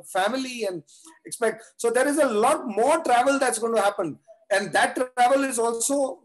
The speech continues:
going to be utilized by the travel industry, because say, like, when I traveled from here to Jamnagar, there are hotels, if they were open, I would stay there. If there were restaurants that were open, I would eat there.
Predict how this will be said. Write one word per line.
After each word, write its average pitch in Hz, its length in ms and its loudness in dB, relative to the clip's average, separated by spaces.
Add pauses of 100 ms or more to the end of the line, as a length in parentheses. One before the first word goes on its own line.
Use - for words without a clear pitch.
going 226 160 0
to 247 100 -10
be 247 120 -6
utilized 214 720 0
by 226 300 0
the 226 140 -14
travel 220 320 0
industry, 226 360 -2
because 180 280 0
say, 196 100 0
like, 180 240 0
when 180 100 0
I 180 100 2
traveled 180 340 0
from 165 160 -4
here 170 160 0
to 175 80 -2
Jamnagar, 185 500 -2 (460)
there 180 120 4
are 180 80 4
hotels, 202 440 4
if 185 160 0
they 185 80 4
were 180 160 4
open, 180 280 2
I 170 120 4
would 160 160 0
stay 151 240 0
there. 175 260 -2
If 151 80 -8
there 165 100 -2
were 160 120 0
restaurants 175 480 0
that 170 180 0
were 170 100 2
open, 160 300 0
I 147 100 2
would 151 200 -6
eat 170 260 -8
there. 156 240 -6